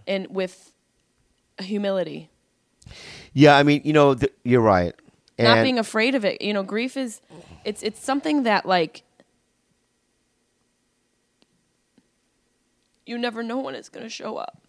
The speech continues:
Speaker 2: Mm.
Speaker 1: And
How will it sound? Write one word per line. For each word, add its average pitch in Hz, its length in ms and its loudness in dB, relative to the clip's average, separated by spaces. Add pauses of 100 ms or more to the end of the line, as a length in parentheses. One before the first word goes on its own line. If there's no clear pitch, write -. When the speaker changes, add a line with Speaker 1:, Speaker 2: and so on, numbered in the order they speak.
(120)
Speaker 2:
Mm. 95 360 -4 (2000)
Speaker 1:
And 226 440 -8